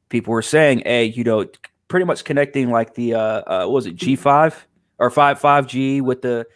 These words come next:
with the stuff." And then they were saying, "Hey, forks and shit are sticking to people 'cause, you know, metal, blah, blah, blah, whatever." And then someone went, wanted to make the joke. People actually, not just one person, a lot of people,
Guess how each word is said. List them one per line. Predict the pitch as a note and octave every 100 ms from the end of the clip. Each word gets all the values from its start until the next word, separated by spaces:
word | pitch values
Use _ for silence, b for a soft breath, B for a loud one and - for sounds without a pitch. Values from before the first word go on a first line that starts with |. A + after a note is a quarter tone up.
| b
with | A2+
the |
stuff." | B2 C3+ B2+
And | B2
then | B2
they |
were | B2
saying, | A#2+ C3 A#2+ A#2 A#2+
"Hey, | C#3 A#2+ - b
forks | _ - D#3+ - -
and | C3
shit | - C3+
are | C3
sticking | - - C#3 C#3 C3+
to |
people | A#2+ C3+ C3 C3
'cause, | A#2 E2+
you | A#2
know, | A2
metal, | B2+ C3+ C3
blah, | B2+ B2
blah, |
blah, | A#2 A#2
whatever." | A#2 C3 C3+ B2+ B B B B -
And | D3 D3+ D3+
then | D3+ D3+
someone | F3 D#3+ D3+
went, | C#3+ C3+
wanted | C3 C#3+ C#3+
to |
make | C#3+
the | C#3+
joke. | - - - -
People | G#3+ - E3+ F3+
actually, | F3+ D3+
not | G#2 - -
just | G#3
one | G#3+ -
person, | B2 A2 -
a | -
lot | A#2 B2+ A#3 C4
of | -
people, | F3+ -